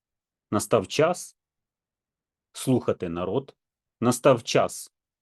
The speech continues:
говорити відверто, настав час, напевне, відповідати за те, що робили різні люди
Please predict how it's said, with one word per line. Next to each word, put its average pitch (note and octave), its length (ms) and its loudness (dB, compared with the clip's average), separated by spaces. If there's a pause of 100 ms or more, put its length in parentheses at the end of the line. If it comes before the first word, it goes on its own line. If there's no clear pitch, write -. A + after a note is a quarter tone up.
(220)
говорити A2+ 480 0
відверто, G2 680 -2 (1000)
настав G#2+ 460 -2
час, - 480 -2 (2250)
напевне, G2+ 560 -2 (120)
відповідати G2 840 -4 (380)
за F#2 240 0
те, D#3+ 320 -2 (1120)
що B2+ 540 0 (280)
робили G2+ 640 0 (200)
різні F2+ 460 -4
люди A2+ 380 -4